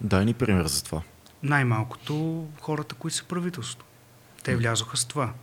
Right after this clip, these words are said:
Speaker 2: Ето едни сирийци, те
Speaker 1: Да.
Speaker 2: ще и дойдат тук, нали? После дойдоха атентатите,
Speaker 1: Да.
Speaker 2: които са следствие на войната в Сирия. М, Русия кога започна да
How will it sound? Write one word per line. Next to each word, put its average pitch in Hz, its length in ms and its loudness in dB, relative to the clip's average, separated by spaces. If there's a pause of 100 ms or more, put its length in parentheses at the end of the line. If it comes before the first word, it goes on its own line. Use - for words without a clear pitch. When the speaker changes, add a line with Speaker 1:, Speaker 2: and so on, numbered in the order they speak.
(380)
Speaker 2:
Ето 120 220 -6
едни 113 160 0
сирийци, 110 640 -4 (480)
те 107 60 2
Speaker 1:
Да. 120 100 8
Speaker 2:
ще 123 140 2
и 123 40 0
дойдат 107 340 -2
тук, - 240 -10
нали? 123 260 0
После 135 340 -2
дойдоха 123 380 2
атентатите, 120 680 -4 (580)
Speaker 1:
Да. 78 200 -2 (100)
Speaker 2:
които - 260 -6
са 131 140 0
следствие 123 500 0
на 113 100 0
войната 107 460 -4
в 117 60 -6
Сирия. 147 340 -6 (1300)
М, 156 140 -2 (160)
Русия 139 400 0
кога 143 600 0
започна 123 520 -2
да 107 100 -6